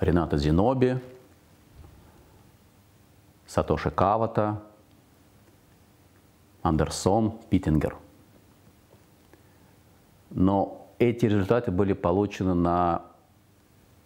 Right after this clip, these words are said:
установках, которые были собраны в лабораториях.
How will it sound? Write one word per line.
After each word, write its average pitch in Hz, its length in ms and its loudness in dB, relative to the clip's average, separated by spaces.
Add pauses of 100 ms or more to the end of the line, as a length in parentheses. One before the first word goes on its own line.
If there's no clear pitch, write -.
(280)
установках, 92 580 0
которые 87 300 0
были 82 160 0
собраны 82 340 -2
в 78 80 -2
лабораториях. 76 640 -4